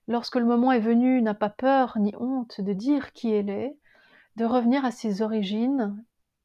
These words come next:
ses origines juives, de les dire haut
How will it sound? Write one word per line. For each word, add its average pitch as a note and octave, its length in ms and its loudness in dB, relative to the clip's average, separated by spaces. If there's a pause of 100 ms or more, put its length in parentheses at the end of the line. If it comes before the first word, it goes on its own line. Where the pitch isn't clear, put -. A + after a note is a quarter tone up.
ses G#3+ 180 -8
origines G#3+ 380 -2
juives, A3 580 -2 (460)
de G#3+ 120 0
les G#3+ 180 0
dire A3+ 560 0 (140)
haut B3 280 4